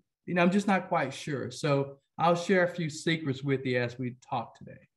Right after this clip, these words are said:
So the, the bottom line is that resilience is an innate human capability, is within your capacity.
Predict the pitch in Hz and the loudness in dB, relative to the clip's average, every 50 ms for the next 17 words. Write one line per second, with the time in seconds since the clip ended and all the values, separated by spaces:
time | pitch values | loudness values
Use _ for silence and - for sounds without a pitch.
0 | _ _ _ _ _ _ _ _ _ _ _ _ _ _ _ _ - - 190 180 | _ _ _ _ _ _ _ _ _ _ _ _ _ _ _ _ -4 2 4 6
1 | 175 175 170 165 165 165 - - - _ 143 147 - - 147 147 139 139 - - | 8 8 6 4 2 -2 -8 -14 -18 _ -16 -16 -14 -8 -4 -2 -2 -2 -4 -4
2 | 143 135 127 - 170 180 190 220 214 202 185 160 147 135 127 127 123 120 120 123 | -8 -6 -2 2 2 4 4 4 4 2 2 0 0 0 0 -2 -2 -4 -4 -6
3 | 127 131 127 _ _ _ _ _ _ _ _ _ _ _ _ _ - 151 147 139 | -6 -8 -10 _ _ _ _ _ _ _ _ _ _ _ _ _ -4 0 0 0
4 | 139 160 151 147 143 143 135 - - - _ _ _ _ _ _ _ _ _ _ | 2 2 2 4 4 2 2 -2 -6 -12 _ _ _ _ _ _ _ _ _ _
5 | _ _ _ _ _ _ _ _ 143 147 147 139 127 143 175 196 208 208 196 190 | _ _ _ _ _ _ _ _ -2 0 0 2 2 2 4 4 6 6 4 4
6 | 180 165 147 - - - - - - _ _ _ _ _ _ _ _ _ _ _ | 2 0 -2 -4 -6 -10 -14 -16 -18 _ _ _ _ _ _ _ _ _ _ _
7 | _ - 160 160 156 151 147 147 143 - - _ _ - 151 151 151 147 156 165 | _ -2 2 2 4 4 4 2 0 -4 -8 _ _ -6 -4 0 0 2 4 6
8 | 180 190 190 185 - - - 180 180 180 170 165 160 156 139 - - _ _ _ | 6 6 4 4 2 -2 -2 0 2 2 2 0 -2 -4 -6 -8 -12 _ _ _
9 | _ _ _ _ _ _ _ _ _ _ _ - 170 170 165 156 143 135 143 143 | _ _ _ _ _ _ _ _ _ _ _ 0 2 2 2 0 -2 -2 0 2
10 | 139 127 117 107 98 - - _ _ _ - 139 131 147 170 165 180 196 190 185 | 2 0 0 -4 -6 -12 -14 _ _ _ -6 -6 -4 -2 0 2 4 4 4 4
11 | 175 170 165 170 - - 135 - - - 143 143 135 127 - - - - - - | 4 2 0 -2 -6 -12 -16 -10 -4 -2 0 0 0 -2 -6 -14 -16 -20 -20 -20